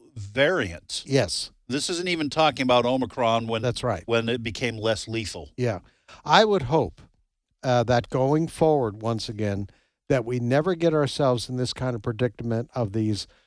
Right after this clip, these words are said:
Speaker 2: vast edicts going out that, you know, churches have to shut down, schools have to shut down,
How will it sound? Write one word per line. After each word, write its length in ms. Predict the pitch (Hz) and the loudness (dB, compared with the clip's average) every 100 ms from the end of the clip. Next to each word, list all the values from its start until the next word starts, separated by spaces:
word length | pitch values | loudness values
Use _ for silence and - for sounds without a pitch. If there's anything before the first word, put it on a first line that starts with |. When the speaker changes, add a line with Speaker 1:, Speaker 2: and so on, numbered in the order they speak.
| _ _ _ | _ _ _
Speaker 2:
vast 720 | 117 104 107 143 156 190 - - | -10 -8 0 4 4 4 0 -2
edicts 460 | 170 147 131 - | 0 2 2 -2
going 360 | - 131 120 113 | -2 2 2 2
out 280 | 113 110 107 | 2 0 -2
that, 240 | 117 101 | -4 -4
you 80 | 117 | -2
know, 140 | 101 | -2
churches 500 | 92 - 190 - 165 | -4 0 0 0 -4
have 200 | 131 117 - | -2 -2 -2
to 100 | 113 | -6
shut 300 | - 117 95 | -2 -2 0
down, 320 | 110 101 101 | 0 0 -2
schools 440 | - 185 214 175 | -2 2 4 4
have 200 | 151 139 | 4 2
to 80 | - | -2
shut 320 | 120 143 117 | -4 0 0
down, 380 | - 117 104 98 | 0 0 0 -2